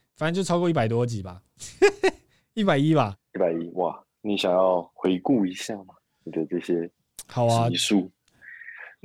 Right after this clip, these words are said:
Speaker 1: 我，我想说这边就在最后的时候稍微想要就是滑一下我这一百集的经历，然后跟大家分享一下每一集的一些小故事，我自己觉得有趣的。那大家如果有兴趣可以再回去听。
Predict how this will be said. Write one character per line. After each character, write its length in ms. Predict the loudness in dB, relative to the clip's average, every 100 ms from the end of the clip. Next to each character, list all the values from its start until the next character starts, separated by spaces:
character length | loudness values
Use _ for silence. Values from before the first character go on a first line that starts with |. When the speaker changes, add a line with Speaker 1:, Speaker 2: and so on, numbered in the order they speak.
| 0 0 4 4 4 0
Speaker 1:
我， 60 | 0
我 60 |
想 180 | 4 4
说 220 | 4 2 2
这 160 | 2 4
边 420 | 6 6 4 0
就 160 | -2 2
在 160 | 2
最 200 | 4 4
后 160 | 4 4
的 60 | 2
时 40 |
候 120 | 2
稍 160 | 2 2
微 100 | 2
想 180 | 0 0
要 240 | 0 -2 -6
就 140 | -4 0
是 80 | 0
滑 320 | 2 2 2
一 20 |
下 180 | 2 0
我 80 | 0
这 220 | 0 0
一 140 | 0
百 200 | -2 -2
集 200 | -2 -6
的 40 | -6
经 200 | -4 -4
历， 180 | -4 -8 _ _ _ -20 -20 _ _
然 140 | 0
后 60 | 2
跟 120 | 2
大 80 | 2
家 80 | 2
分 220 | 0 -2
享 160 | -2
一 40 | -4
下 440 | -2 -2 -2 -4 -8 -14 _
每 180 | -6 -2
一 60 | -2
集 120 | -2
的 80 | -2
一 60 |
些 160 | -2 -2
小 180 | -2 -4
故 160 | -2
事， 160 | -2 -2
我 80 | -2
自 60 |
己 140 | -2 0
觉 120 | -2
得 300 | -4 -6 -8
有 200 | -6 -6
趣 240 | -4 -4 -6
的。 140 | -6 -8
那 200 | -6 -4
大 120 | -2
家 100 | 0
如 80 | 2
果 80 | 0
有 80 |
兴 160 | -2 -4
趣 100 | -4
可 60 | -2
以 60 |
再 120 | -4
回 160 | -6 -8
去 160 | -10 -10
听。 300 | -10 -14